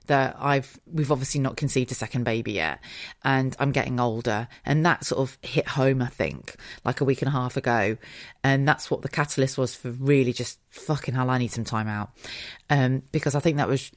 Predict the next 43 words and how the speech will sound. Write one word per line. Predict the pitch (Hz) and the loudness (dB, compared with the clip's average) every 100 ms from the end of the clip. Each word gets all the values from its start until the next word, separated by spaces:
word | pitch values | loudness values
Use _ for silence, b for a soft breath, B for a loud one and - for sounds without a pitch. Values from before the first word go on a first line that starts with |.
| - | -2
not | 233 302 262 | 2 2 0
affecting | - - 294 - 185 139 | -2 0 0 0 2 4
me, | 110 69 98 117 - | 4 0 -4 -8 -6
'cause | 170 190 - - | 0 0 0 -4
I, | |
I | 185 | 2
don't | 214 190 | 2 4
wanna | 202 | 4
be | 175 | 6
that | 160 - | 4 2
dramatic. | 165 151 170 - 127 95 - - B B B B B B B | 2 2 2 0 -2 -2 -8 -14 B B B B B B B
But | 226 208 | 8 8
it | 196 | 8
was, | 214 - - | 4 4 0
I | 196 | 4
was, | 220 - - - - | 4 4 -6 -16 -10
you | - | 0
know, | 220 | 0
there | 165 175 | 2 2
were | |
certain | - 262 214 214 | 4 6 6 2
thoughts | - 233 175 131 - - | 8 10 12 8 4 -4
that | - | 0
I | 151 | 0
was | 147 | 0
thinking, | - - 170 156 - 110 80 143 - | 0 4 4 4 2 2 2 0 0
'cause | - 151 - | -2 -2 0
let's | - - | 0 2
be | 196 | 2
honest, | 139 147 - | 4 4 0
you | 135 | -2
choose | - 127 127 | 2 2 4
your | 180 | 2
thoughts. | - 196 165 185 - - - B B B - | 6 8 8 6 2 -2 -2 B B B 2
And | 247 | 4
I | |
wasn't | 285 311 302 | 4 2 0
really | 285 285 | 0 2
being | 277 277 247 | 2 2 4
very | 254 254 | 4 4
smart | - 254 262 247 - | 2 2 2 4 4
about | 160 127 - | 4 2 2
it. | 123 110 | 2 2